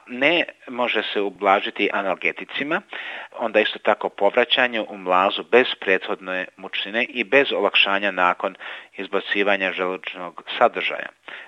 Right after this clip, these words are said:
Fotofobija, preosetljivost na zvuke, razdražljivost. Ukoliko je zapaljen zahvaćeni mozak, svest je poremećena i javljaju se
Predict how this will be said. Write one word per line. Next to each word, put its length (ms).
Fotofobija, 760
preosetljivost 840
na 100
zvuke, 500
razdražljivost. 920
Ukoliko 640
je 220
zapaljen 520
zahvaćeni 560
mozak, 500
svest 300
je 60
poremećena 760
i 120
javljaju 400
se 220